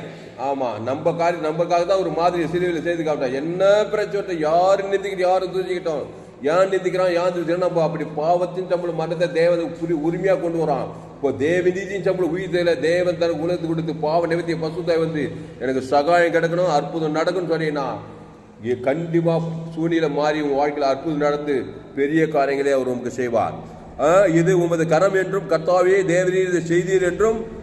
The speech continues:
அவர்கள் அறிவார்களாக. அவர்கள் சபித்தாலும் நீர் ஆசீர்வதியும், அவர்கள் எழும்பினாலும் வெட்கப்பட்டு போவார்களாக. உமது அடியேனை மகிழ கடவன். என் விரோதிகள் லட்சியால் மூடப்பட்டு தங்கள் வெட்கத்தை சால்வையால் போல தரித்துக் கொள்வார் கடவர்கள்.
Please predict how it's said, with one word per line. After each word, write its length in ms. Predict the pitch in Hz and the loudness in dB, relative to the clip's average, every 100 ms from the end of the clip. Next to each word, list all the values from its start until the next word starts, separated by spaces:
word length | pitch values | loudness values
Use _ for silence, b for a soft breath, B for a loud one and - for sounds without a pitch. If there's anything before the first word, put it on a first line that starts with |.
| - | 0
அவர்கள் 320 | 139 151 151 | 2 4 4
அறிவார்களாக. 1080 | 139 180 185 185 175 165 156 143 151 147 123 98 - - - - - - | 4 4 4 4 4 2 2 2 0 0 -2 -4 -12 -18 -20 -20 -14 -2
அவர்கள் 420 | 139 143 139 160 | 0 0 0 0
சபித்தாலும் 480 | 160 165 190 190 190 | 0 0 0 2 2
நீர் 200 | 175 160 | 0 2
ஆசீர்வதியும், 640 | 165 165 165 160 151 117 90 - - - | 0 0 -2 0 0 -2 -6 -12 -16 -4
அவர்கள் 260 | 123 139 139 | 0 2 4
எழும்பினாலும் 520 | 170 185 190 190 180 | 2 2 2 2 2
வெட்கப்பட்டு 500 | 160 180 170 180 170 | -2 -2 -4 -4 -4
போவார்களாக. 580 | 160 165 165 165 156 147 | 0 2 2 2 0 0
உமது 460 | 139 147 156 147 | 0 -2 0 0
அடியேனை 420 | 139 180 180 180 | 2 2 0 -2
மகிழ 440 | 160 156 165 175 160 | 0 0 0 0 0
கடவன். 280 | 147 143 107 90 - - - - | 0 -2 -4 -10 -14 -18 -20 -12
என் 220 | 113 135 135 | -2 0 2
விரோதிகள் 440 | 170 196 190 180 | 2 2 2 2
லட்சியால் 480 | 160 165 165 185 160 | 0 0 0 0 0
மூடப்பட்டு 580 | 180 180 175 165 165 156 | 0 0 0 -2 -2 0
தங்கள் 240 | 151 147 | 0 0
வெட்கத்தை 440 | 147 156 180 170 | -2 -2 -4 -2
சால்வையால் 540 | 165 160 170 170 165 160 | -2 0 0 2 0 2
போல 140 | 160 | 0
தரித்துக் 360 | 151 160 170 165 | 0 -2 -2 -2
கொள்வார் 360 | 160 156 151 | 0 2 0
கடவர்கள். 560 | 151 143 139 135 131 101 | -2 -2 0 -2 -2 -4